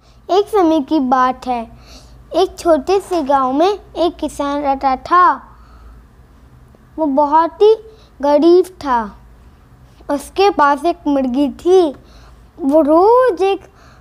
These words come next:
सोने का अंडा देती थी। किसान उस अंडे को बेचकर बहुत अमीर हो गया।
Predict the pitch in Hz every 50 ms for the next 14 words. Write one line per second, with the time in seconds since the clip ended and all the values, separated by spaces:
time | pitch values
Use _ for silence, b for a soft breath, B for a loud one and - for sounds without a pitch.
0 | b b _ _ _ - - 320 311 311 311 320 339 339 - 392 359 339 311 294
1 | 285 285 311 320 320 277 285 285 277 262 302 294 285 269 - 359 370 349 311 -
2 | b b b b - 294 302 285 294 302 311 320 349 392 370 349 359 381 359 349
3 | 311 285 294 294 285 302 294 349 359 349 285 302 294 269 269 269 - - 330 359
4 | 403 427 415 B B B B B B 277 285 302 339 370 - - 320 302 277 285
5 | 285 302 339 381 415 392 381 370 339 302 254 254 269 254 247 226